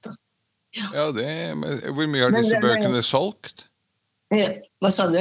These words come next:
Speaker 2: Hvor mye har bøkene solgt?
Speaker 1: Ja, det er ikke så store opplag. Det er ikke sånn, det,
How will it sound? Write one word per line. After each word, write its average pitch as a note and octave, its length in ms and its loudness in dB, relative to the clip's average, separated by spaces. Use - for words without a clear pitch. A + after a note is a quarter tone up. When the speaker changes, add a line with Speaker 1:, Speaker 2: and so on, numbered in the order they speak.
Speaker 2:
Hvor C3+ 180 0
mye A#2 160 2
har A2+ 240 2
bøkene G#2+ 480 -2
solgt? - 600 -4
Speaker 1:
Ja, C#3 100 2
det E3+ 80 2
er F3 140 0
ikke E3 100 0
så G3 160 2
store G3+ 380 2
opplag. E3+ 480 0
Det E3+ 80 0
er D#3+ 80 0
ikke G#3+ 160 0
sånn, D3 640 2
det, E3 140 2